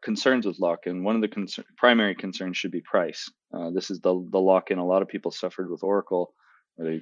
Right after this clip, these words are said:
squeeze you as the years go on and your data, uh, becomes harder to move. Um, Amazon doesn't really raise prices. I, I haven't seen or heard of an instance where they do that historically in the last ten years. So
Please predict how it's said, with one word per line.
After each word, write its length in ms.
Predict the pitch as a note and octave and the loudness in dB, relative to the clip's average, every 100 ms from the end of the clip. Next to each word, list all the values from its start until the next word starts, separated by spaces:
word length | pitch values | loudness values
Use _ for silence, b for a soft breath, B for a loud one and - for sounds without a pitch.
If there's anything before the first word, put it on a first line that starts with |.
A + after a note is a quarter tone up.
| - | -6
squeeze 500 | - - A2 A2+ G2 | -6 4 8 10 8
you 180 | F#2+ F#2 | 6 6
as 120 | F2+ | 4
the 80 | F2+ | 2
years 240 | F#2+ F2 | 2 2
go 220 | - F2+ | 4 4
on 200 | F#2+ F#2+ | 6 4
and 120 | F2+ F2+ | 0 -4
your 100 | F2 | -4
data, 360 | F2+ F2+ E2+ - - | -4 -4 -4 -8 -12
uh, 120 | F2 | -10
becomes 520 | E2 E2 F2 F2 D#2+ - | -8 -8 -6 -8 -8 -8
harder 240 | - F2+ E2+ | -2 0 0
to 60 | |
move. 280 | F2 F#2+ F#2 _ _ _ _ _ _ _ _ - | -2 -2 -4 _ _ _ _ _ _ _ _ -6
Um, 360 | F2+ F2 - _ _ | -4 -2 -4 _ _
Amazon 380 | A#2 B2 A#2+ A#2 | 8 10 12 12
doesn't 220 | G#2 G2+ | 10 8
really 180 | F#2 F#2 | 6 6
raise 260 | F2 F2+ - | 8 6 8
prices. 600 | A#2 A#2+ C3 C3 - - _ _ - | 8 8 6 0 -4 -12 _ _ -10
I, 160 | F2 F2 - - - | -6 -6 -8 -12 2
I 40 | |
haven't 300 | F#2+ F#2+ - - _ _ _ | 4 4 0 -8 _ _ _
seen 320 | - - G2+ F2+ | -4 4 4 4
or 80 | |
heard 200 | F2 F2+ | 4 4
of 140 | F#2+ F#2 | 4 2
an 160 | F2 - | -2 -2
instance 360 | F#2+ - F#2+ - | -4 -2 -2 2
where 120 | F2+ | 4
they 100 | E2+ | 4
do 160 | F#2+ | 6
that 300 | G#2+ B2 - - | 8 8 6 -10
historically 460 | - - G#2+ - B2+ | -8 4 4 6 6
in 240 | A#2 F2+ - _ _ _ b b b - | 6 4 -4 _ _ _ b b b -4
the 60 | |
last 180 | F#2 - | -2 0
ten 220 | - A2 | 4 6
years. 240 | A2+ A#2+ B2 | 6 4 2
So 380 | - F#2 F2+ | 4 6 6